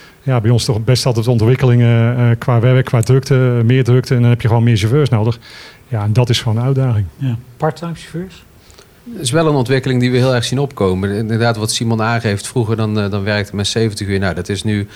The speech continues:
Speaker 3: richting die zestig uur. Maar je ziet gewoon bij de mensen die nu starten, die vinden vier dagen in de week echt wel voldoende. En dat is wel waar ik veel ondernemers mee zie struggelen. Van, ja, hoe doe ik dat met mijn planning en hoe ga ik daarmee om? Dus daar, daar zit een deel van de oplossing, denk ik, voor het vraagstuk naar nieuwe chauffeurs.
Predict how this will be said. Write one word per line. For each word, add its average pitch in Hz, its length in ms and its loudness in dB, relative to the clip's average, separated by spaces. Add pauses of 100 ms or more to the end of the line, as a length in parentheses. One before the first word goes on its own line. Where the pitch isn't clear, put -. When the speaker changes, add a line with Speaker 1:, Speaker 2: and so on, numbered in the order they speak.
(320)
Speaker 3:
richting 113 300 -4
die 101 80 -4
zestig 123 360 -2
uur. 98 140 0
Maar 107 100 0
je 110 120 0
ziet 135 200 -2
gewoon 113 240 0
bij 110 160 0
de 110 60 -2
mensen 113 280 -2
die 110 100 -2
nu 123 120 2
starten, 107 400 -2
die 117 120 -4
vinden 113 240 -2
vier 127 200 0
dagen 101 220 0
in 104 60 -4
de 101 60 -2
week 104 180 -2
echt 117 180 -6
wel 107 160 -2
voldoende. 110 400 -2 (540)
En 107 240 -2
dat 117 200 0
is 113 120 -4
wel 120 300 2
waar 107 220 0
ik 117 120 -4
veel 117 280 0
ondernemers 110 460 -2
mee 110 160 0
zie 101 140 -4
struggelen. 113 400 -4
Van, 110 100 -2
ja, 104 100 0
hoe 117 140 2
doe 113 180 0
ik 101 60 -6
dat 107 180 0
met 110 120 0
mijn 101 140 -4
planning 110 320 -2
en 98 80 -2
hoe 107 100 -2
ga 101 100 -4
ik 101 80 -6
daarmee 101 300 -2
om? 90 140 -4 (540)
Dus - 100 -16
daar, 110 180 0 (120)
daar 113 200 0
zit 127 300 -2
een 123 100 2
deel 131 160 2
van 117 120 0
de 123 60 2
oplossing, 120 480 -2
denk 110 160 0
ik, 98 60 -10
voor - 160 -4
het 104 80 -2
vraagstuk 110 500 -4
naar 107 120 0
nieuwe 139 200 0
chauffeurs. 156 540 -4